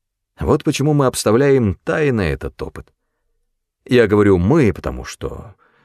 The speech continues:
таково желание самого Доуэля. Притом опыт еще не доведен до конца. А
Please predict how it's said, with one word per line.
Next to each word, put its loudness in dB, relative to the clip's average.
таково -4
желание 2
самого -2
Доуэля. -6
Притом -4
опыт 0
еще -2
не 2
доведен -2
до -6
конца. -10
А -8